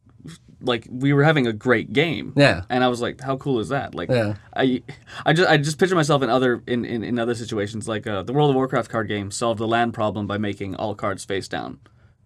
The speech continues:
Speaker 1: Could be played as face down resources. Mana was colors,
Speaker 2: Oh,
Speaker 1: which was
Speaker 2: interesting.
Speaker 1: great, which I
Speaker 2: Yeah.
Speaker 1: loved. Like, I, I had a great time with that game too.
Speaker 2: Mm,
Speaker 1: But,
Speaker 2: mm.
Speaker 1: um, it did come down to the, just me hammer against you and the a-, and the asy-, the asymmetry of Netrunner really saved it for me and
Speaker 2: Yeah.
Speaker 1: made, made me continually wanna play.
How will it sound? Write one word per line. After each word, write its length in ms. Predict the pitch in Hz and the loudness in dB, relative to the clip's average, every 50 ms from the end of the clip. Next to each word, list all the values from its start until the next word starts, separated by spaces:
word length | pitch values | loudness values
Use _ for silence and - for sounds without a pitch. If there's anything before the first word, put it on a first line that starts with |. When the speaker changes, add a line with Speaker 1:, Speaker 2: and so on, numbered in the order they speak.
| _ _ - | _ _ -6
Speaker 1:
Could 140 | - 135 113 | -4 -2 -2
be 100 | 120 107 | -2 -4
played 220 | - - 117 113 | -4 -2 -2 -2
as 100 | 110 104 | -2 -4
face 180 | - 117 107 104 | -4 -4 -4 -4
down 200 | - 104 95 104 | -4 -6 -4 -4
resources. 540 | 117 123 - 71 - - - - - - - _ _ - - - - - - | -4 -4 -4 -6 -10 -10 -14 -16 -18 -18 -20 _ _ -20 -20 -20 -14 -6 -2
Mana 360 | - 143 143 147 135 135 - 185 | 0 2 4 6 8 8 8 8
was 100 | 185 180 | 8 8
colors, 200 | 180 175 175 175 | 8 8 8 8
Speaker 2:
Oh, 200 | 160 147 135 113 | 8 6 6 6
Speaker 1:
which 120 | 104 208 214 | 4 4 4
was 120 | 190 - 160 | 4 4 6
Speaker 2:
interesting. 300 | 151 196 202 123 95 90 | 8 8 8 8 4 2
Speaker 1:
great, 60 | - - - | -4 -8 0
which 160 | - 151 160 | 4 6 6
I 40 | 143 | 8
Speaker 2:
Yeah. 40 | 135 | 8
Speaker 1:
loved. 280 | 135 139 123 113 110 - | 6 6 4 4 2 0
Like, 120 | 135 135 | 2 4
I, 160 | 139 139 139 - | 4 4 4 4
I 40 | 135 | 4
had 100 | 139 135 | 4 4
a 40 | 139 | 4
great 160 | 139 139 123 | 4 4 4
time 120 | 131 123 117 | 2 0 0
with 80 | 113 110 | 0 -2
that 120 | 98 95 | -2 -4
game 160 | 98 95 85 | -4 -8 -8
too. 240 | - - 95 - - - - - | -6 -6 -8 -8 -8 -4 2 6
Speaker 2:
Mm, 160 | 160 151 117 | 8 8 8
Speaker 1:
But, 140 | 135 120 120 | 8 6 4
Speaker 2:
mm. 20 | |
Speaker 1:
um, 240 | 113 110 107 101 101 - - - - - - | 4 2 2 -2 -6 -10 -18 -20 -12 -4 -2
it 100 | 131 139 | 2 4
did 260 | 151 151 135 - - | 6 4 4 2 0
come 140 | 139 131 123 | 2 4 6
down 220 | 123 123 120 120 | 6 6 6 4
to 100 | 113 123 | 2 -4
the, 80 | 107 107 | -8 -6
just 300 | 104 120 110 - - - - _ - - _ - | -4 -4 -4 -6 -8 -18 -20 _ -20 -20 _ -6
me 240 | 123 127 123 123 110 | -2 0 0 2 2
hammer 300 | 113 113 113 110 107 107 | 2 0 0 0 -2 -2
against 300 | 101 98 98 101 - - | -4 -4 -6 -8 -8 -6
you 160 | 107 104 98 | -4 -4 -4
and 80 | 104 104 | -4 -4
the 60 | 80 | -2
a-, 300 | - 127 127 123 - - | 0 0 0 0 0 0
and 100 | 123 123 | 0 2
the 120 | 127 131 135 | 4 4 2
asy-, 280 | 127 - - 131 - - - | 2 2 0 0 -2 -2 -8
the 260 | 90 85 - 127 117 | -12 -6 -2 0 2
asymmetry 460 | 135 123 - 131 123 117 - - 110 104 | 2 2 2 0 -2 -2 -2 -4 -4 -4
of 160 | 95 95 - - | -6 -8 -12 -8
Netrunner 340 | - 120 113 101 107 101 104 | -6 -4 -4 -4 -4 -4 -4
really 160 | 101 98 95 | -6 -6 -6
saved 240 | 95 - 95 87 80 | -6 -8 -8 -8 -8
it 80 | 60 - | -10 -12
for 120 | - 67 73 | -10 -10 -10
me 200 | 71 58 - - - - | -10 -12 -14 -16 -12 -10
and 160 | 82 98 131 | -4 0 2
Speaker 2:
Yeah. 180 | 123 110 87 85 - - - | 2 2 2 -2 -6 -10 -6
Speaker 1:
made, 0 | |
made 220 | - 117 117 107 | -4 -4 -4 -4
me 120 | 98 90 85 - | -4 -6 -8 -8
continually 380 | - 117 104 113 110 101 101 98 | -8 -8 -6 -6 -6 -6 -6 -8
wanna 240 | 98 98 90 73 | -8 -10 -10 -12
play. 260 | - - 95 92 95 | -12 -12 -12 -12 -12